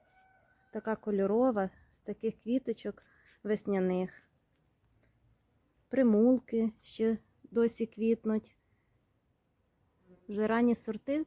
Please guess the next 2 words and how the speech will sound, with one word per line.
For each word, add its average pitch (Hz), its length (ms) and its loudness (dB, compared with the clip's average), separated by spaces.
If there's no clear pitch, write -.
переквітли. 196 880 -6
Ось - 360 -6